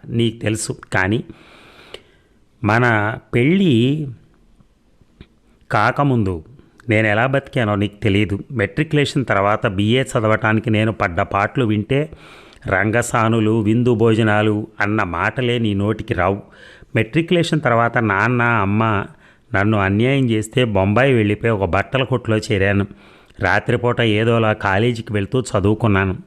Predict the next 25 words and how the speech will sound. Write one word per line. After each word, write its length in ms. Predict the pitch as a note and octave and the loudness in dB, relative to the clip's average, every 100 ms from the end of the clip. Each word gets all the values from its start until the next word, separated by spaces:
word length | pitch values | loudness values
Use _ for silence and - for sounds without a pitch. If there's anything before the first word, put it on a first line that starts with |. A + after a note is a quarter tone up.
| G2+ | -4
ఆ 100 | F#2+ | -4
తర్వాత 460 | F#2+ E2+ F2 G2 A#2 | -2 -2 -2 -2 -2
మీ 180 | A2 | 0
నాన్న 380 | G2+ F2+ F#2+ A2 | 0 0 0 -2
దయ 240 | F#2+ F#2 F#2+ | -2 -4 -2
వల్ల 320 | G2+ G#2 B2+ - - - _ | -2 -2 -4 -10 -20 -20 _
ఇంత 240 | A#2 G#2+ A2 | -2 -2 -2
మంచి 340 | G2+ G2+ - | -2 -2 -2
ఉద్యోగము, 760 | G2+ F2+ G#2+ G2+ G2+ G2+ A2+ A2+ A#2 | -2 0 0 2 2 0 -2 -2 2
పూర్ణిమ 480 | A#2 G#2+ G#2+ G2+ | 2 2 2 2
అనే 320 | F#2+ F#2 F#2 F#2+ | 2 0 0 -2
పొత్తడి 460 | G#2+ - - G#2+ | -4 -4 -2 0
బొమ్మ 520 | F#2+ F2+ F#2 F#2+ E2 E2 - | 0 0 0 -2 -2 -8 -8
దొరికాయి. 520 | G2 F#2+ F#2 G#2 F2+ - - - - - - - - - - _ - | -4 -2 -2 -4 -4 -10 -20 -20 -20 -20 -20 -20 -20 -20 -20 _ -4
మధ్యలో 340 | G#2+ G2+ C#3 D#3+ | -2 0 2 2
అడ్డొచ్చి, 960 | B2 F2+ B2 - E3+ F3+ G2+ G2+ A2+ - - _ - _ - | 0 0 -2 0 0 2 2 -2 -8 -14 -20 _ -20 _ -2
'ఈ 160 | D#3+ E3 | 0 2
కథంతా 400 | G2 - A#2+ A#2+ | -2 -2 -4 -2
నాకెందుకు, 640 | D3 A#2 A2 C#3 B2 B2 B2+ | -2 0 0 -2 -4 -2 0
అసలు 300 | G2 - C3+ | 0 -2 -4
సంగతి 360 | C#3 C3+ A2 | -2 -4 -2
చెప్పండి' 420 | G2+ A2 A2 A#2 A#2 - A2+ | -2 -2 -2 -2 -6 -8 -4
అని 160 | G#2+ | 0
నిలదీసింది 720 | G#2 G2+ A2 A2+ G#2+ A2+ G2 A2 | 0 0 0 0 -2 0 0 0
పూర్ణిమ. 560 | A#2 G#2 F#2 E2+ E2+ | 0 0 0 -4 -6